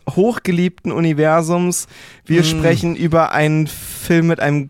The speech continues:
Speaker 1: ganz merkwürdigen Plot und über alles andere, was wir noch zur Zeit zu Hause so geguckt haben. Es lohnt sich auf jeden Fall,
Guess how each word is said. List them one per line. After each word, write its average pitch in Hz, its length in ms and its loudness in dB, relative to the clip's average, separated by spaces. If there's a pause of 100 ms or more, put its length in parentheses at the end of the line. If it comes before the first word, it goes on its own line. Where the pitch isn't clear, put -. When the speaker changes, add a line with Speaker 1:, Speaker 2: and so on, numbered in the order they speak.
(140)
Speaker 1:
ganz 175 400 0
merkwürdigen 175 600 0
Plot 160 340 0
und 170 240 0
über 147 240 -2
alles 147 180 -4
andere, 131 300 -2
was 131 160 -2
wir 123 80 -2
noch 123 140 -2
zur - 240 -10
Zeit 120 320 -2
zu 120 100 -4
Hause 120 240 0
so 117 120 -2
geguckt 120 420 -4
haben. 127 180 -2
Es 123 140 -6
lohnt 127 200 0
sich 117 120 -4
auf 113 100 -6
jeden 113 180 -2
Fall, 113 300 -2